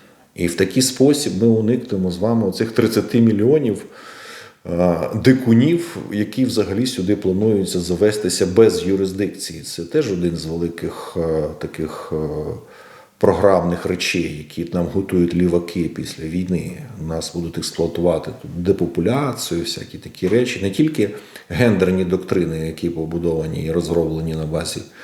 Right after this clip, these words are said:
експлуатації людської ущербності, а сюди ще будуть намагатися нам підкинути ще багато чого.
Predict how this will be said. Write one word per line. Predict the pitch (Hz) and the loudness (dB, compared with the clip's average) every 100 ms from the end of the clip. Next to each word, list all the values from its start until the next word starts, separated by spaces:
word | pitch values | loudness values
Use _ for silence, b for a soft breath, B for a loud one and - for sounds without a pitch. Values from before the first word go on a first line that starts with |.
| B B B | B B B
експлуатації | 80 - 90 87 87 80 - 85 82 | -6 2 2 4 4 2 -4 -2 -2
людської | 82 82 - 82 | -2 -4 -6 -4
ущербності, | 80 - - 73 71 73 - - 78 | -4 -6 -4 -4 -4 -8 -8 -8 -8
а | |
сюди | - 87 131 | -6 -2 0
ще | 147 120 | 0 -2
будуть | 117 117 101 | 0 0 0
намагатися | 92 85 80 113 113 - 85 | -2 -2 -2 -4 -4 -6 -6
нам | 92 95 | -6 -6
підкинути | - - 104 98 92 | -8 -4 -2 -2 -4
ще | - | -6
багато | 85 78 85 87 | -4 -4 -4 -6
чого. | 85 90 87 76 | -2 0 0 -4